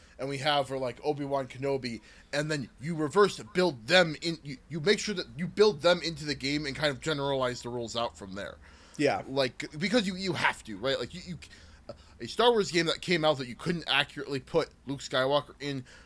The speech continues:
Speaker 1: wouldn't be a Star Wars game worth playing. Like,
Speaker 2: Yeah.
Speaker 1: uh, like, straight up. Like, I, I, I feel like that's the first thing people would try and do is,
Speaker 2: Mm-hmm.
Speaker 1: is, is build the movie characters. And, you know, maybe you can get, you know,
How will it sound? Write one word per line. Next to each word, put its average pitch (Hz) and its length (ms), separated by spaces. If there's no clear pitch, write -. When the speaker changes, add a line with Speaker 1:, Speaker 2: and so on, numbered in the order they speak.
Speaker 1:
wouldn't 151 340
be 147 160
a - 60
Star 135 240
Wars 117 180
game 110 160
worth 95 200
playing. 90 260
Like, 120 180
Speaker 2:
Yeah. 127 120
Speaker 1:
uh, 131 60
like, 139 280
straight 151 300
up. 113 80
Like, 156 120
I, 226 280
I, 165 200
I - 20
feel 196 160
like 170 100
that's 175 120
the 151 80
first 165 260
thing 151 140
people 131 240
would 131 140
try 135 240
and 117 180
do 110 220
is, 131 180
Speaker 2:
Mm-hmm. 139 260
Speaker 1:
is, 120 260
is 131 140
build 160 420
the 143 60
movie 143 260
characters. 107 640
And, 127 240
you 147 100
know, 127 80
maybe 180 240
you 185 80
can 170 180
get, 147 180
you 113 80
know, 107 80